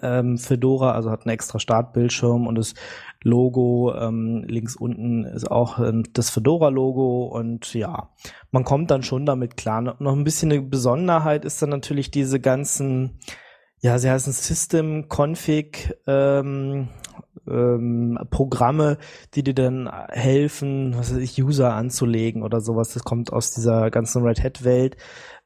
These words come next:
Ist auch ein bisschen gewöhnungsbedürftig, weil man erstmal wissen muss, dass es die gibt und wie man die findet und, äh, wie man die dann benutzt.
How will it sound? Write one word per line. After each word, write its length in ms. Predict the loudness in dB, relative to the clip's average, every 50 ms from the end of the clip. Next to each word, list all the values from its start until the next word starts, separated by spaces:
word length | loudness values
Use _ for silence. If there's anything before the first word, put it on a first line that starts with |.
| _ -20 -16
Ist 480 | -8 -4 -4 -2 0 0 -2 -2 0 2
auch 160 | 2 2 4
ein 80 | 2
bisschen 280 | 0 -2 -2 -2 -2 0
gewöhnungsbedürftig, 840 | 0 0 2 0 0 0 -2 -6 -2 0 0 0 0 0 -4 -2 -2
weil 80 | 0
man 120 | 0 0 -2
erstmal 340 | -2 0 0 -2 -2 -2 -8 -8
wissen 320 | 0 0 0 2 2 0 -2
muss, 140 | -2 0
dass 160 | 0 0 0 0
es 120 | -2 -4
die 140 | -6 -2 2
gibt 340 | 2 2 2 0 -10 -12 -8
und 360 | -8 -8 -6 -8 -10 -10 -10
wie 180 | -8 -6 -2
man 160 | 0 0 0 -2
die 80 | -4
findet 560 | 0 0 2 2 4 4 2 2 0 -2 -10
und, 400 | -14 -10 -8 -8 -8 -8 -8 -4
äh, 140 | -4 -2 -2
wie 80 | -2 -2
man 140 | -2 -2 -2
die 100 | 0 0
dann 200 | 2 2 2 0
benutzt. 480 | 2 2 2 0 0 -4 -6 -8 -10